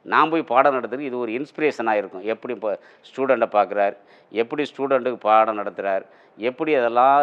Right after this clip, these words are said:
divert பண்ணி கொண்டுட்டு போறாருன்னு பார்த்தா எங்களுக்கு பெரிய ஆச்சரியமா இருக்கும். அத்தனை division, அத்தனை ஒரு காலேஜுகளை தனித்தனியா வச்சு, இங்க ரத்னத்தம்மாள் ஆடிட்டோரியம், ரங்கநாதன் ஆடிட்டோரியம்னு ரெண்டு வகையான ஆடிட்டோரியத்தை செஞ்சிருக்காரு. அந்த ஆடிட்டோரியத்துல எண்ணூறு பேர் உட்காந்து பார்க்கும் பொழுது,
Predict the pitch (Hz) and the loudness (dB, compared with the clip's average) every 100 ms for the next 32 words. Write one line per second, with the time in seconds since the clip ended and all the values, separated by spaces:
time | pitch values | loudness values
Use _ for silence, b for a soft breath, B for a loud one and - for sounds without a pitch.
0 | 117 113 123 - 107 104 101 107 98 104 | 2 -2 -2 -6 -6 -6 -8 -8 -6 -2
1 | 101 95 87 98 107 92 90 101 123 101 | -2 -4 -6 -6 -2 -4 -4 -10 -12 -10
2 | 123 143 113 - 104 92 85 80 - _ | -10 -6 -6 -6 -12 -8 -10 -12 -20 _
3 | b b b - - 180 160 113 120 - | b b b -8 -4 -4 -4 -6 -10 -10
4 | 107 110 b b - 110 - 196 175 160 | -12 -12 b b -8 -8 -4 -2 2 0
5 | 123 120 139 147 127 117 107 117 113 110 | 0 2 4 2 -4 -4 -4 -4 -8 -8
6 | 104 87 101 104 b b 117 120 113 - | -10 -10 -16 -16 b b -6 -4 -4 -2
7 | 165 165 139 135 117 113 113 107 101 95 | -2 -2 0 2 2 0 -4 -6 -6 -6
8 | 95 90 b b 90 123 156 156 143 123 | -12 -14 b b -8 -2 2 2 2 0
9 | 120 117 110 110 120 98 95 135 160 165 | -2 -6 -6 -6 -8 -8 -6 -6 -4 -2
10 | 123 117 104 101 113 123 120 107 101 110 | -2 -4 -4 -2 -4 -4 -6 -8 -10 -14
11 | - 98 104 90 80 _ B B B 107 | -14 -16 -14 -14 -16 _ B B B -2
12 | 104 117 170 156 147 131 117 123 113 104 | 4 4 4 0 -2 -2 -6 -8 -8 -10
13 | 90 151 131 131 113 104 110 110 104 95 | -6 -4 -2 -4 -6 -2 -4 -4 -12 -12
14 | 90 | -12